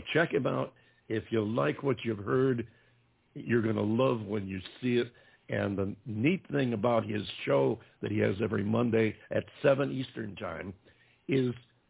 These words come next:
that you not only get to see the guitars, but you get to see and hear him play these guitars so that you know, one, that they are in fact real,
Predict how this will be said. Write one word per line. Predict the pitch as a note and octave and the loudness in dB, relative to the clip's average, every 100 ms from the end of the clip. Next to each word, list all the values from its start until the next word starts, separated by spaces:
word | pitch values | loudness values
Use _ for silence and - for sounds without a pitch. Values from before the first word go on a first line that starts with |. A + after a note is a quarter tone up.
| _ | _
that | B2 A#2 B2 | -6 -6 -4
you | A#2 | -2
not | A2+ B2+ | 0 0
only | C3 B2+ B2 | 0 0 0
get | B2 A#2+ - | 0 -2 -2
to | A2+ F2+ - - | -6 -6 -12 -2
see | B2 A#2+ A2 _ - | 2 2 0 _ -4
the | G#2+ | -2
guitars, | G#2 - B2 A#2 A2+ A2 G#2+ - - B2+ | -4 -2 0 2 4 2 0 -10 -8 -6
but | A2 | -2
you | A2+ | 0
get | C3+ - | -2 -4
to | A#2 - | -8 0
see | C#3 | 2
and | A#2+ G2+ | 2 0
hear | C#3 C3+ | 2 2
him | B2 A#2+ G#2+ - - | 2 0 0 -6 0
play | D#3+ F#3 | 4 4
these | A#2+ G2+ E2 | 4 0 -2
guitars | - - A2+ F2+ F#2+ F#2 - - - | -6 -4 -2 0 0 -4 -16 -20 -4
so | B2+ A#2 | 2 4
that | A#2 B2+ | 2 2
you | |
know, | A#2+ B2+ C#3+ C3 A2 - _ _ _ _ _ _ _ _ - | 2 4 4 4 0 -8 _ _ _ _ _ _ _ _ 0
one, | C#3+ D#3+ C#3+ B2+ - | 4 4 2 -2 -2
that | A#2+ A#2+ | -2 0
they | G#2 | 0
are | G#2+ C#3 C#3 | 2 0 0
in | B2 - | -6 -4
fact | B2 A#2 - | -4 -4 -6
real, | G#2 C#3+ B2 G#2+ A#2+ | 0 2 2 0 -2